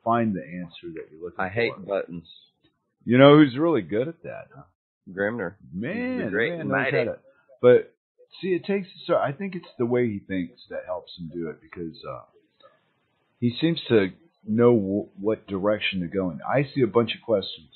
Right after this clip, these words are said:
Speaker 1: that I don't know what to do with, and he goes through the questions and finds questions he wants to answer. <laughs>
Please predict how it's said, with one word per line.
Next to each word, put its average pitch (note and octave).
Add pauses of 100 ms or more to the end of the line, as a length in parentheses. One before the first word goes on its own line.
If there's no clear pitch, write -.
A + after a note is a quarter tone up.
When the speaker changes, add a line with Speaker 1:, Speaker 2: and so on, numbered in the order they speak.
(160)
Speaker 1:
that E2 (120)
I G2+
don't G#2
know G2
what G#2+
to -
do E2
with, B1+ (340)
and F#2
he A#2
goes A#2
through A2+
the F#2+
questions G#2+
and F2+
finds G#2+
questions F2
he F2
wants F2+
to F2
answer. -
<laughs> -